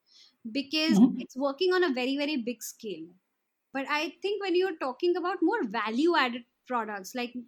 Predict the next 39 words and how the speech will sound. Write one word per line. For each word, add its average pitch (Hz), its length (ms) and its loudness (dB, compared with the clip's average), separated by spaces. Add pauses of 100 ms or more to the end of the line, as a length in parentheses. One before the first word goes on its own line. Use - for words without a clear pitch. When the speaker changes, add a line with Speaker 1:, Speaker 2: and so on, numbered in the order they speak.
(140)
Speaker 1:
more 277 300 -2
value 254 360 4
proposition 277 580 0
products, 240 540 -8 (480)
I 285 280 -2
feel 240 240 4
Speaker 2:
Mm-hmm. 247 140 2
Speaker 1:
the - 120 -6
insights 254 500 0
are 226 60 -4
gonna 208 300 -8
win. 185 200 -18 (320)
Because, 370 440 -2 (100)
uh, 277 40 -4
see, 403 180 -2
what 415 180 2
happens 370 320 -2
is 392 300 -6
when 320 200 2
you're 370 160 2
talking 302 400 -6
about, 294 260 -2
okay, 254 360 -4
I, 247 200 -2
I'll 269 140 0
give 277 140 -4
a 277 140 -6 (100)
very, 247 220 -2
very, 262 420 -2 (100)
uh, 226 160 -6
hypothetical 226 540 -8
example. 226 480 -8
When 262 140 -2
you're 349 160 -2
talking 320 360 -4
about 320 220 -4
something 294 320 -6
like 269 220 -4
a 294 120 -2